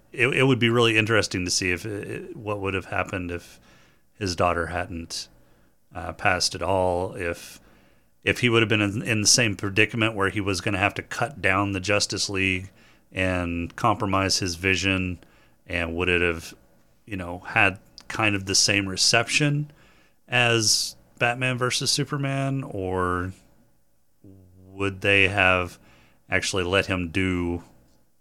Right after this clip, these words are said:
what they, what he wanted to, which I doubt would have happened, and we would have gotten the Snyder cut from the,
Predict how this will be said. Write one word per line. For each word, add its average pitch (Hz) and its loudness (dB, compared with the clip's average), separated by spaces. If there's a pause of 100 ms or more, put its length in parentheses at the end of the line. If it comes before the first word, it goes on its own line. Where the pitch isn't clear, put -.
(480)
what 92 -6
they, 85 -2
what 90 -4
he 101 -2
wanted 104 0
to, 90 -4
which 87 -8
I 92 -4
doubt 117 2
would 123 -6
have 87 -2
happened, 85 -10 (760)
and 90 -2
we 90 -2
would 90 -2
have 87 -6
gotten 92 -2
the 90 -4
Snyder 95 -2
cut 87 -2 (100)
from 87 -6
the, 87 -2